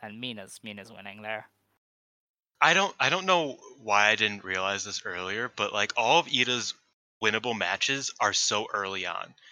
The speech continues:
Speaker 2: uh, that she's just fucked.
Speaker 1: Yep.
Speaker 2: <laughs> Man, uh,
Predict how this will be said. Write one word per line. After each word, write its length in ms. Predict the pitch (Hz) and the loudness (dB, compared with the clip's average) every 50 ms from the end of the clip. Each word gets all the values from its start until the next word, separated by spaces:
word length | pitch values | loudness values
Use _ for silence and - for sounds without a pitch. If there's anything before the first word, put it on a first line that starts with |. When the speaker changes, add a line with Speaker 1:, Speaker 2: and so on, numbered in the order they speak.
| - - _ _ _ _ _ _ | -20 -20 _ _ _ _ _ _
Speaker 2:
uh, 360 | - 104 98 92 90 87 85 - - - _ _ _ _ _ _ _ _ _ _ _ - | 0 2 2 2 2 -2 -4 -6 -8 -14 _ _ _ _ _ _ _ _ _ _ _ 2
that 200 | 113 101 95 - - | 2 2 2 0 0
she's 260 | - - - 113 98 | 0 2 2 2 0
just 220 | - - - - - | -2 -2 -4 -4 -4
fucked. 540 | - - 101 - - - - - - - - _ _ _ _ _ _ _ _ _ _ _ _ - 143 - - - - - - - | -4 -4 -6 -6 -6 -8 -8 -8 -8 -8 -10 _ _ _ _ _ _ _ _ _ _ _ _ -2 -2 -2 -2 -6 -10 -10 -2 -2
Speaker 1:
Yep. 140 | 160 - - | -2 -2 -2
Speaker 2:
<laughs> 1600 | - _ _ _ _ _ _ _ _ _ _ _ _ _ _ _ _ _ _ _ _ _ _ _ _ _ _ _ _ _ _ _ - | -6 _ _ _ _ _ _ _ _ _ _ _ _ _ _ _ _ _ _ _ _ _ _ _ _ _ _ _ _ _ _ _ -8
Man, 360 | 117 110 107 110 107 104 104 | -4 0 2 2 2 2 0
uh, 20 | 104 | -4